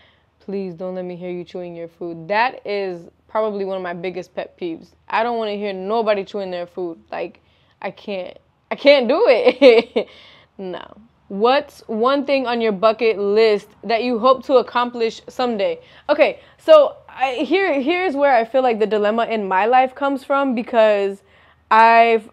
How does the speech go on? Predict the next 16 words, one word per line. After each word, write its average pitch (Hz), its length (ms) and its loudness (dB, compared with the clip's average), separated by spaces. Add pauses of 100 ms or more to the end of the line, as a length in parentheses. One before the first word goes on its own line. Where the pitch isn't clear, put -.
(100)
I've 226 140 0
done 330 220 6
a 294 40 -2
lot. 202 280 2
Like, 208 120 -4
I'm 202 140 -6
thirty-three, 226 800 -4 (260)
and 214 360 -2
I 208 160 -2
feel 262 240 0
like 233 340 0
we've 220 180 -4
accomplished 254 680 -4
a - 60 -8
lot. 190 400 0
We've, 208 300 -8